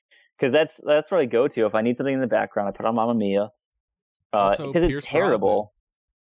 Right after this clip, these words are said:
Speaker 2: Brosnan. I was
Speaker 1: I
Speaker 2: like, you
Speaker 1: don't
Speaker 2: get,
Speaker 1: mind his singing
Speaker 2: I was
Speaker 1: in
Speaker 2: like,
Speaker 1: it.
Speaker 2: you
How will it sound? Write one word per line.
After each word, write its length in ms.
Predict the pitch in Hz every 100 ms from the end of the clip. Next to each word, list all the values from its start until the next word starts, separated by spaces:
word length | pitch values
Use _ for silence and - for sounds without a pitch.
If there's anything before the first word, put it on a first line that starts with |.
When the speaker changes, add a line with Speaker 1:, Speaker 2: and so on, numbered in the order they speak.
| _ _ _ _ _ _ _ _ _ _ _
Speaker 2:
Brosnan. 20 |
I 20 | 113
was 60 | 113
Speaker 1:
I 20 |
Speaker 2:
like, 80 | 180
you 40 |
Speaker 1:
don't 120 | 196 165
Speaker 2:
get, 40 |
Speaker 1:
mind 240 | 139 131 127
his 180 | 113 -
singing 220 | 117 92
Speaker 2:
I 40 |
was 20 | 92
Speaker 1:
in 40 |
Speaker 2:
like, 80 |
Speaker 1:
it. 20 |
Speaker 2:
you 40 | -